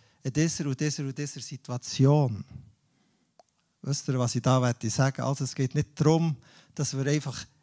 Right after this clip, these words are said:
eine Predigt parat haben immer, sondern dass wir parat sind. Und da kommen wir eigentlich ein bisschen zum Schluss von dem, von diesen Ausführungen. Es geht darum,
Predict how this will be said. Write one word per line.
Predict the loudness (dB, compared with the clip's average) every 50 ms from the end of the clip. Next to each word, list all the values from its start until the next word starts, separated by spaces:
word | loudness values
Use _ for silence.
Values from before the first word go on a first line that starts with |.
| _ _ -8
eine | -8 -8
Predigt | -4 2 2 2 4 4 0 -2 -2 0
parat | 2 4 4 6 4 4 2 2 2 2
haben | 2 2 2
immer, | 2 2 2 2 2 0 -2 -4 _ -14 _ _
sondern | -4 2 4 4 4 4 2 0 -2 -2 -4 _ -20 -20 _ -6
dass | -4 -4 -2 -2
wir | -2 -2 -4 -6 _ _ _ _ _ _ _
parat | 2 2 2 4 4 4 4 2 0 -2
sind. | -6 -4 0 2 2 2 0 -4 _ _ _ _ _ _ _ -8
Und | -4 2 2
da | 4 4
kommen | 4 4 4 4 4 4
wir | 4 4
eigentlich | 4 2 0 -2
ein | -4 -8 -14 _ _ _ -20 _ -12 -2 2
bisschen | 4 4 4 4 2
zum | 2 2 4 4 4 4 0 0 -2 -4 -6 -8 -10 -14 -18 _ _ _ _ _ _ _ _ _ _ _ _ _ _ _ -20 -20 -20 -20 -20 -20 _ _ -20 _ _ _ _ _ _ _ _ _ _ _ _ _ _ _ _ _ _ _ _ _ -8
Schluss | -6 -6 -4 -2 2 4 8 8 8 8 6 2 -2 -6 0
von | 4 6 6 8
dem, | 8 6 6 4 2 0 0 0 -2 -2 -4 -8 -10 -12 -14 _ _ _ -20 -20 -20 -20 -20 _ _ _ -20 -20 -20 _ _
von | -6 -6 -2 2
diesen | 4 4 6 6
Ausführungen. | 4 4 4 2 2 0 0 -2 0 4 6 6 6 6 4 2 0 0 -4 -4 -6 _ _ _ _ _ _ _ 2
Es | 2 2 4 6
geht | 6 6 6 6 4 4
darum, | 8 8 8 8 8 6 4